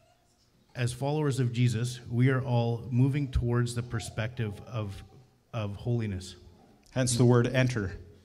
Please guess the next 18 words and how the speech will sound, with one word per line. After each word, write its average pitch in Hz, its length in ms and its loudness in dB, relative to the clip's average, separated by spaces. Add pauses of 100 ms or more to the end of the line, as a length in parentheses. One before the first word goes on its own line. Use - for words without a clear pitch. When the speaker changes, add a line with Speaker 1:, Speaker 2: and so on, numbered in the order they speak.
Speaker 1:
We're, 120 340 0
we're 120 260 0 (120)
entering 143 420 0
Speaker 2:
Journey. 127 140 0
Speaker 1:
into 123 160 0
that 120 180 2
stream 110 380 -2
of, 101 220 -6 (240)
Speaker 2:
Yeah. 104 200 -14
Speaker 1:
and, 120 280 0 (120)
and 120 160 -2
it's 117 160 -6
not 147 220 -2
something 143 380 -4
that 120 200 -2 (440)
we 127 220 0
need, 123 440 -2 (340)
um, 107 360 -8